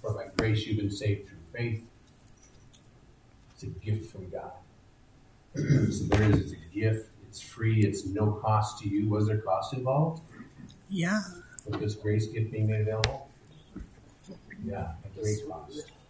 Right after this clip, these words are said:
Speaker 2: Yeah.
Speaker 1: Lots of silver and gold. No, what was, what was the cost?
Speaker 2: Jesus.
Speaker 1: Right, the life, the blood of Christ on the cross.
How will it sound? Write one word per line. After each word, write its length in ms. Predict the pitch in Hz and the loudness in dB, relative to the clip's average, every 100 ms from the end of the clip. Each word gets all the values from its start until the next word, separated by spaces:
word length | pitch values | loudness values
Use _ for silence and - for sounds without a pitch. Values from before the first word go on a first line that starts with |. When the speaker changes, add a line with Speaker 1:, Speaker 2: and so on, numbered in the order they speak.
| - - - - | -12 -12 -12 -14
Speaker 2:
Yeah. 100 | - - | -8 0
Speaker 1:
Lots 220 | - - | 0 0
of 60 | - | -6
silver 280 | - 101 101 | -4 -2 -2
and 100 | 98 | -4
gold. 280 | 98 - - - - - - - - - - - - - - - - - - | -4 -4 -6 -8 -18 -20 -20 -20 -12 -4 -4 -4 2 2 2 -6 -12 -20 -14
No, 340 | 85 85 85 80 80 | -12 -12 -12 -14 -12
what 180 | - - | -8 -8
was, 120 | - - - - | -6 -8 -6 -6
what 160 | 107 - | -4 -4
was 80 | 101 | -6
the 140 | - | -4
cost? 640 | 95 95 - - - - - - - - | -4 -4 -6 -12 -12 -12 -14 -14 -14 0
Speaker 2:
Jesus. 540 | - 202 196 170 - - - - - - - - - - - - | 2 4 2 -2 -4 -6 -18 -20 -16 -12 -10 -12 -16 -20 -8 -6
Speaker 1:
Right, 180 | 92 85 - - | -4 -6 -12 -14
the 80 | 92 | -4
life, 420 | 95 95 92 - | -2 -2 -6 -10
the 80 | 85 | -10
blood 260 | 82 98 98 | -8 -4 -4
of 120 | - | -6
Christ 320 | - - - - | -6 -6 -8 -14
on 80 | |
the 180 | 85 - | -14 -14
cross. 360 | - - - - | -16 -16 -18 -20